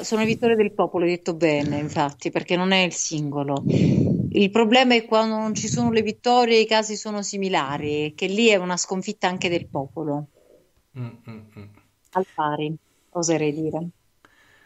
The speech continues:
Speaker 2: Beh, bisogna ritornare a riprenderci quello che ci hanno tolto, e cioè non tanto il governo, che ripeto che a noi del governo non ce ne frega niente, però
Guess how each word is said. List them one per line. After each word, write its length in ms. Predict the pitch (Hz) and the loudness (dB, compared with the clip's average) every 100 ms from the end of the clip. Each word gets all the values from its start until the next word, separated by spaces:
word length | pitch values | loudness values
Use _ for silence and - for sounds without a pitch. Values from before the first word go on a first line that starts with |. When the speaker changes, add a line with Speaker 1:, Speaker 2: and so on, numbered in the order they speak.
| _ _ _ | _ _ _
Speaker 2:
Beh, 300 | 170 160 - | -8 -8 -12
bisogna 720 | 196 - 226 220 214 196 185 | -12 -6 -4 -2 0 2 0
ritornare 880 | 185 185 202 196 208 202 180 175 160 | -2 2 2 2 0 2 2 2 2
a 220 | 156 156 | 2 2
riprenderci 640 | 156 160 190 165 160 156 | 0 0 0 0 -4 -6
quello 260 | 156 165 160 | -4 -2 -2
che 100 | 143 | -4
ci 160 | - 147 | -6 -8
hanno 220 | 135 120 | -6 -8
tolto, 480 | 113 104 101 117 110 | -6 -8 -8 -10 -10
e 100 | 123 | -10
cioè 880 | - 139 139 131 123 120 117 113 | -6 -4 -2 -2 -4 -4 -6 -8
non 380 | 113 131 226 226 | -8 -6 -6 -6
tanto 540 | 185 151 135 131 127 120 | -4 -4 -4 -8 -6 -4
il 160 | 117 | -6
governo, 560 | 120 123 131 120 117 110 | -4 -2 -2 -4 -6 -8
che 80 | 120 | -4
ripeto 320 | 135 120 104 | -4 -4 -6
che 80 | 120 | -6
a 40 | |
noi 200 | 135 160 | -6 -4
del 160 | 127 123 | -6 -4
governo 340 | 131 151 147 | -4 -2 -4
non 140 | 131 | -8
ce 100 | 123 | -8
ne 80 | 127 | -8
frega 240 | 120 135 123 | -6 -6 -6
niente, 420 | 117 104 98 107 | -8 -10 -12 -14
però 560 | 107 170 175 135 151 | -8 -4 -2 -2 -4